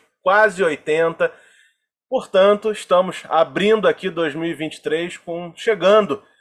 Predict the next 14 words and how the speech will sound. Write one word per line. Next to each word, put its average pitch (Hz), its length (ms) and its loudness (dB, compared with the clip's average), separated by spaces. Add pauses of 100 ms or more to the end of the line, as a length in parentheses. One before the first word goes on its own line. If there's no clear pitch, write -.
(480)
em 185 160 -2
duzentas 190 760 0
entrevistas, 156 680 -4
bem 165 240 -6
próximo 160 480 0
das 143 200 -4
duzentas 135 480 -4
entrevistas, 135 840 -10 (480)
com 165 260 -2
muito 175 360 -2
conteúdo 160 420 -2
pra 139 140 0
vocês, 170 640 -6
com 143 520 -6